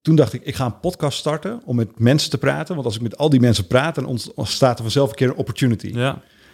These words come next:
Speaker 1: Nou, toen bleek na aflevering drie, toen ik wilde gaan publiceren, van, "Hey, dit is de opportunity."
Speaker 2: Ja.
Speaker 1: Eh, want zoals je in het begin al zei, ik heb ooit een hostingbedrijf gehad. Dat heb ik verkocht in tweeduizend vijftien. En toen s-, dacht ik nog wel eens bij mezelf, "Dat was zo mooi om een product te verkopen."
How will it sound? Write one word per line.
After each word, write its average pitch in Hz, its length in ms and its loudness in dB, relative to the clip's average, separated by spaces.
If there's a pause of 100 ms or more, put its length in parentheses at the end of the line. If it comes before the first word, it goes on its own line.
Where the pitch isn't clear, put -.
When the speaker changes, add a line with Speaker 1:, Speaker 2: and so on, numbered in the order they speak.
(140)
Speaker 1:
Nou, 104 220 2
toen 123 160 0
bleek 113 200 0
na 113 200 -2
aflevering 113 500 -2
drie, 123 180 2
toen 120 160 -2
ik 110 200 -6
wilde 117 240 6
gaan 110 160 4
publiceren, 120 580 2
van, 127 140 -6
"Hey, 120 340 -2
dit 117 160 -4
is 131 160 -2
de 127 100 2
opportunity." 107 680 2 (160)
Speaker 2:
Ja. 127 380 -8
Speaker 1:
Eh, 107 260 2
want 113 120 -2
zoals 127 160 0
je 135 80 0
in 120 60 2
het 101 100 -8
begin 131 140 2
al 110 60 0
zei, 107 260 -2
ik 104 80 -8
heb 120 160 -2
ooit 117 220 2
een 113 60 4
hostingbedrijf 127 600 4
gehad. 175 220 -10
Dat 117 100 -14
heb 110 140 2
ik 104 80 -2
verkocht - 360 0
in 110 140 -2
tweeduizend 107 560 -2
vijftien. 160 600 -2 (760)
En 117 100 0
toen 135 200 0
s-, - 160 -6
dacht 151 220 2
ik 160 80 -6
nog 151 100 0
wel 147 100 4
eens 113 80 -2
bij 127 120 4
mezelf, 123 360 -2
"Dat 101 120 -8
was 107 180 -6
zo 165 180 2
mooi 143 300 6
om 117 100 2
een 117 100 0
product 113 300 2
te 127 80 -6
verkopen." 117 600 -2